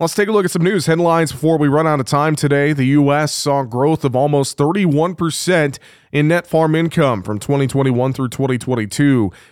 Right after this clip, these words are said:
The net farm income is a broad measure of farm sector profitability. Researchers with U S D A's Economic Research Service used data from the Farm Income and Wealth Statistics to classify states into six categories of N F I changes.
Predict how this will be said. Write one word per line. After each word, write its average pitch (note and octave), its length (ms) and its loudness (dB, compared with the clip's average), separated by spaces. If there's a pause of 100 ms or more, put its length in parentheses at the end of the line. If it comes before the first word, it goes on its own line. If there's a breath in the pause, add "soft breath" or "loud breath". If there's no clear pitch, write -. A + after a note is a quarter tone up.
(140 loud breath)
The G2 180 -2
net A#2 180 -2
farm A#2+ 240 0
income B2 300 -2
is G#2+ 60 -6
a G#2+ 60 -2
broad B2 300 0
measure B2 440 -2
of A2+ 200 -2
farm C3 320 -2
sector B2+ 360 -4
profitability. B2 840 -2 (280 loud breath)
Researchers F3+ 580 0
with D#3+ 140 0
U F#3+ 160 0
S D#3+ 100 -2
D F3 160 -2
A's E3 180 0
Economic E3 460 0
Research D#3 640 -2
Service E3+ 680 0
used C3+ 480 0
data C3+ 300 0
from C#3+ 160 -6
the A#2+ 60 -6
Farm C#3+ 280 0
Income C#3 340 0
and A#2 120 -2
Wealth B2+ 240 0
Statistics C3 680 -4
to C3+ 220 0 (340 loud breath)
classify C#3+ 560 -2
states C#3+ 360 -2
into A#2 180 -4
six - 300 -8
categories C3+ 640 -2
of A2 140 -4
N C3+ 160 -4
F B2 240 -2
I A#2 200 -2
changes. B2 640 -2